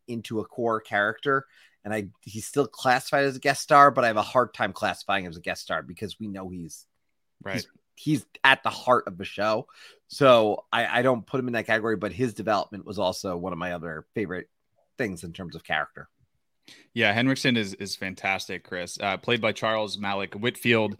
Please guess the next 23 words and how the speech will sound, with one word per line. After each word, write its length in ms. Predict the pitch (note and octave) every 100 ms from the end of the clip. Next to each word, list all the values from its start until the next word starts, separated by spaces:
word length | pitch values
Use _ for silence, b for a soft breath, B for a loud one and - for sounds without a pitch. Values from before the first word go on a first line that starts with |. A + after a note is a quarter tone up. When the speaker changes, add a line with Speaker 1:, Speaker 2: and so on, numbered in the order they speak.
| b b b b
Speaker 2:
Um, 320 | G#2+ G2+ G2 G2+
and, 180 | C#3 D#3+
and 100 | D3
let's 140 | F3 -
just 140 | E3+
say 280 | E3+ C#3+ B2+ b b b
we 60 | C#3+
have 100 | E3+
to 100 | B2+
remember 380 | A2+ A#2+ B2+ G#2+
that 280 | G2+ G2 -
later 300 | A2+ A#2 B2+
in 100 | A#2+
the 80 | A2
series, 400 | - A#2+ A#2 G#2
the 80 | C3
boys 300 | A#2 E3+ D#3+
do 240 | A2+ C3+
have 280 | C#3 A#2+ G#2
allies 480 | G2+ G#2+ G#2+ G2+ G2
in 100 | G2
law 180 | F#2+ G#2+
enforcement, 640 | G2 F#2 E2+ - C#2